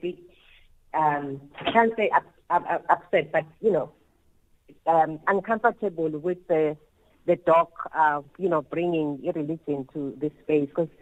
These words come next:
I mean, it's an opium of the masses, really, and it's not a solution. I mean, if anything, i-, it is oppression, um, you know, and also, you know, just as a woman, you know, you basically are undermining the constitution if you insist,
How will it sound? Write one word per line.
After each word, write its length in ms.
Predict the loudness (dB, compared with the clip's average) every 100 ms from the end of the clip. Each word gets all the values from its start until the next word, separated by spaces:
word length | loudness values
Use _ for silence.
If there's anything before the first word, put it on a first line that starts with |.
| -20 _ _
I 80 | 4
mean, 180 | 6 6
it's 160 | 2
an 160 | -2 -4 -2
opium 540 | -2 2 4 4 -2 -4 -2
of 160 | -2 -4 _ _ _
the 200 | -2 2
masses, 440 | 4 2 0 -6 -2
really, 340 | -2 -2 -2 0
and 280 | 0 0 -6 _ _ _
it's 200 | -6 0
not 160 | 2 2
a 100 | 0 -2
solution. 500 | -4 -6 -8 -6 -4
I 60 |
mean, 180 | -2 -4
if 80 | -4 0
anything, 580 | 2 2 -2 -4 -4 -10 _ _ _ _ _ 0
i-, 100 | 2
it 140 | -4 -6
is 200 | -8 -8 -12
oppression, 680 | -12 -10 -10 -8 -8 -8 -10 4
um, 420 | 6 8 4 -2 -10 _
you 180 | 0 4
know, 100 | 6
and 240 | 6 4
also, 340 | 4 2 2 -2
you 120 | 0
know, 100 | -2
just 260 | -2 -4 -4 _ _
as 120 | -4 -2
a 140 | -2
woman, 400 | -2 0 0 -2 -12 _ _ 0
you 80 | 4
know, 100 | 4
you 120 | 2
basically 720 | 0 -2 -4 -10 -6 -4 0
are 120 | 0 2
undermining 720 | 0 0 -2 -2 -2 -4 -6
the 80 | -8
constitution 680 | -10 -14 -14 -10 -8 -4 -4
if 140 | -4 -4
you 100 | -4
insist, 440 | -4 -4 -6 -8